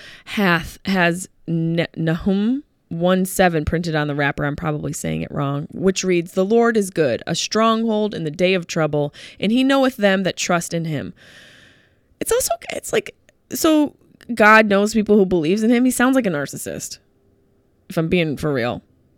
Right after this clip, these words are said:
And does the Lord really condone putting his messages on fast food wrappers? Because it feels a little, like, culty.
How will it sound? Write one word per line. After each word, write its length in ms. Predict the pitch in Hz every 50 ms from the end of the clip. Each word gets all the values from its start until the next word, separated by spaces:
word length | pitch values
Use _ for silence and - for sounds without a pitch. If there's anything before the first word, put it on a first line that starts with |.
| _ _ _ _ _ _ _ _ _ _ -
And 400 | - - - - 185 185 - -
does 160 | 185 220 220
the 60 | 220 233
Lord 420 | 226 214 220 226 262 285 302 269
really 320 | 254 233 233 247 247 240
condone 540 | 233 - 233 214 185 190 180 175 180 190 185
putting 320 | - 196 185 190 185 185 185
his 320 | 170 170 165 170 - - _ _ _ _ _ _ -
messages 680 | 165 160 143 170 - 185 180 190 190 190 190 185 - -
on 220 | - 156 147 143 143
fast 480 | - - - 151 139 147 160 - -
food 240 | - 143 147 156 165
wrappers? 440 | 175 175 175 - - 196 190 190 190
Because 300 | 208 208 - - 190 185
it 100 | 190 -
feels 460 | - - - - 226 226 233 240 240
a 60 | 254
little, 960 | 254 220 170 160 160 170 175 180 190 196 202 208 208 202 202 202 196 196 - - _ _ - _ - - - - _ _ _ _ _ _ _ _ _ _ _ _ _ _ _ _ _ _ _ _ _ _ _ _ _ _ -
like, 380 | 175 160 135 139 - - - _ _ _ _ _ _ _ _ _ _ - _ _ _ _ _ _
culty. 440 | - - 185 151 - - - 143 -